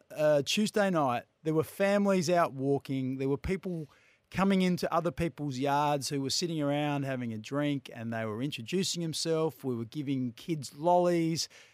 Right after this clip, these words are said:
Kids are interacting. They're having fun. I heard laughter. I've never seen so many people out and about within the community.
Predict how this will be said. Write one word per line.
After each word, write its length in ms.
Kids 300
are 40
interacting. 1000
They're 120
having 280
fun. 480
I 140
heard 220
laughter. 800
I've 100
never 160
seen 280
so 200
many 220
people 380
out 320
and 120
about 680
within 360
the 100
community. 540